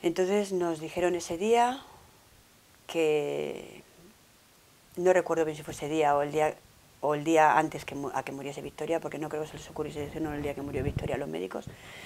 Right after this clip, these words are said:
que ningún antibiótico le estaba haciendo efecto a Teresa, que ya si no le daba bien el cultivo que le habían pedido, que tardaba unos días, solo quedaba un antibiótico que producía enanismo para probar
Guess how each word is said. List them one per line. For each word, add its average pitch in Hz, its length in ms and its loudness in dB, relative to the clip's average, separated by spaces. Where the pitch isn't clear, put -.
que 185 140 4
ningún 185 240 8
antibiótico 190 380 2
le 175 80 2
estaba 156 200 -4
haciendo 151 260 -6
efecto 151 280 -8
a - 20 -2
Teresa, 160 380 -4
que 160 200 4
ya 165 200 12
si 160 160 -2
no 151 60 2
le 160 140 4
daba 151 240 8
bien 165 280 4
el 151 120 0
cultivo 165 580 -2
que 160 120 -2
le 160 120 -2
habían 156 340 0
pedido, 175 480 -2
que - 80 -16
tardaba 151 300 -6
unos 156 220 -6
días, 196 280 2
solo 185 280 0
quedaba 180 260 6
un 175 80 0
antibiótico 175 840 0
que 165 120 0
producía 156 320 -4
enanismo 160 560 -4
para - 240 -6
probar - 320 -12